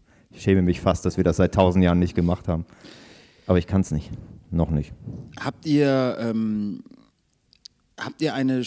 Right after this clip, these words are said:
Speaker 2: habt ihr eine spezielle Zielgruppe? Also es kann sich natürlich jeder angucken, aber hattet ihr irgendwie den Grundgedanken, wir richten uns speziell an Schülerinnen, Schüler oder speziell an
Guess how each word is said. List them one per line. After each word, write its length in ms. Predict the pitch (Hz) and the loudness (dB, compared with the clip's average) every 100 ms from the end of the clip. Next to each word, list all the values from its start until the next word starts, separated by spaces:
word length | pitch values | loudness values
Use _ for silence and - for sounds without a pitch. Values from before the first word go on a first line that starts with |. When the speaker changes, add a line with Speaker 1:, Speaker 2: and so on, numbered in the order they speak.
| - | -6
Speaker 2:
habt 180 | - - | -12 -6
ihr 80 | 143 | -4
eine 100 | 131 | -4
spezielle 460 | - 131 139 131 - | -4 -4 -2 -4 -6
Zielgruppe? 1040 | - - 175 156 - 104 95 - 92 65 | -6 -6 -4 -4 -6 -8 -8 -6 -10 -8
Also 160 | - 107 | -8 -6
es 80 | - | -6
kann 240 | 143 151 | -2 -2
sich 160 | 143 131 | -2 -2
natürlich 400 | 127 131 127 104 | -4 -4 -6 -2
jeder 300 | 135 160 127 | -2 -2 -6
angucken, 360 | 147 160 127 | -8 -8 -4
aber 160 | 120 113 | -2 -2
hattet 240 | 139 143 | -4 -4
ihr 120 | 127 120 | -4 -2
irgendwie 220 | 127 123 | -2 -2
den 300 | 120 117 107 | 0 0 2
Grundgedanken, 640 | 135 143 123 120 127 110 | 2 0 -2 -4 -6 -4
wir 160 | 110 110 | -2 -2
richten 320 | 117 - 117 | -4 -6 -4
uns 180 | 101 107 | -2 -2
speziell 720 | - 110 - 110 104 107 101 - | -4 -8 -6 -2 2 2 0 -4
an 400 | 95 95 92 - _ _ _ _ | -6 -4 -6 -8 _ _ _ _
Schülerinnen, 560 | - 110 101 92 87 82 | -10 -4 -4 -2 -4 -6
Schüler 380 | - 95 82 | -8 -6 -4
oder 160 | 95 95 | -4 -6
speziell 520 | - 98 - 98 95 | -6 -10 -6 -6 -6
an 160 | 92 | -6